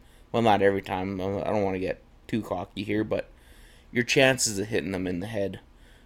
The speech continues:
uh, are pretty high. Uh, if they're anything further than that, it's, it's pretty hard. But, uh, but yeah, that, that's totally up to you. I mean,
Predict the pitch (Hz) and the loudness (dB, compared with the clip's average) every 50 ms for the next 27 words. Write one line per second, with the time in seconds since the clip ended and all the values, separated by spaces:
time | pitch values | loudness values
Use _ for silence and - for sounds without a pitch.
0 | - - - - - 95 90 90 90 87 85 85 - - - - - _ - - | -20 -20 -20 -12 -4 -4 -2 -2 -2 -6 -6 -6 -8 -8 -10 -20 -20 _ -20 -16
1 | - - 104 107 - - - - - 147 143 135 127 110 92 90 107 107 92 - | 0 2 2 2 2 -6 -20 -14 -4 2 4 6 6 4 2 -2 -4 -8 -8 -8
2 | - - - - - - - - - - - - _ - - - 98 101 98 95 | -8 -12 -14 -16 -18 -20 -20 -20 -20 -20 -20 -20 _ -14 -8 -4 -4 -2 -2 -2
3 | 95 92 90 82 92 110 107 - - 113 110 107 104 107 104 104 113 107 98 - | -2 -2 -2 0 0 0 -2 2 6 6 8 8 6 4 2 0 -4 -6 -6 -2
4 | - 110 104 107 107 110 110 110 110 110 110 110 110 113 - - - 85 90 - | 4 4 4 6 6 4 4 4 2 2 2 2 2 0 -2 -2 -4 -4 -4 -4
5 | - - - - - 95 95 - - - - 101 90 101 107 98 95 95 95 104 | -6 -18 -16 -4 -4 -4 -4 -4 -8 -10 -6 -6 -6 -6 -4 -4 -2 -2 -2 -4
6 | - - - - - - - - _ - - - - 98 95 95 - - - 95 | -6 -14 -20 -20 -20 -20 -20 -20 _ -20 -20 -6 0 0 0 0 0 -4 -4 -2
7 | 92 92 98 - - - - - _ - - - - - _ - - - - - | -2 -2 -2 -6 -8 -20 -20 -20 _ -20 -20 -20 -20 -20 _ -20 -20 -20 -20 -20
8 | _ - - - - - - - - 120 117 - - 123 110 95 - - - - | _ -20 -20 -20 -20 -20 -18 -6 2 2 2 2 4 4 4 4 4 0 -8 0
9 | - 110 113 110 - - - - 120 123 117 - - - - - - - - 147 | 2 2 2 2 0 -10 -4 6 6 6 6 6 0 -10 -10 -14 -20 -12 -4 0
10 | 143 131 123 113 110 104 101 - - - 104 104 95 98 98 98 104 107 98 98 | 2 2 4 4 4 4 2 2 0 -6 -4 -2 0 0 0 0 0 0 0 -2
11 | 98 98 98 101 | -2 -2 -2 -4